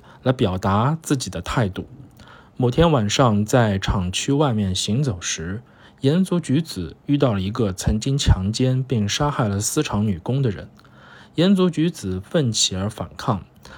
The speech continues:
使劲地掐来犯者的睾丸，呃，迫使他不得不松开扼住他喉咙的手。不久，附近绞丝厂的女孩们传唱道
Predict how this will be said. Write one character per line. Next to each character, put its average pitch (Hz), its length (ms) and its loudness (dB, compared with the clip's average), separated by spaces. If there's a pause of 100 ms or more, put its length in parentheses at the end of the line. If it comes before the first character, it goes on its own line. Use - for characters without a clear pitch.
(320)
使 - 240 0
劲 156 220 0
地 101 180 -2
掐 151 320 0
来 101 220 0
犯 117 320 0
者 90 160 -4
的 90 440 -8
睾 143 240 0
丸， 110 340 -2 (460)
呃， - 80 -18 (140)
迫 - 180 4
使 107 200 0
他 110 240 2
不 143 180 -2
得 113 140 -2
不 117 120 -4
松 156 280 -2
开 135 360 2
扼 143 220 6
住 107 340 -2
他 117 320 0
喉 104 240 0
咙 120 220 2
的 98 120 -4
手。 - 420 -6 (560)
不 185 100 6
久， 180 440 4
附 - 200 0
近 127 440 2
绞 95 220 -2
丝 151 200 0
厂 104 180 -2
的 104 100 2
女 104 160 -2
孩 92 240 -6
们 104 220 -2 (300)
传 82 320 -8
唱 95 280 0
道 67 200 -12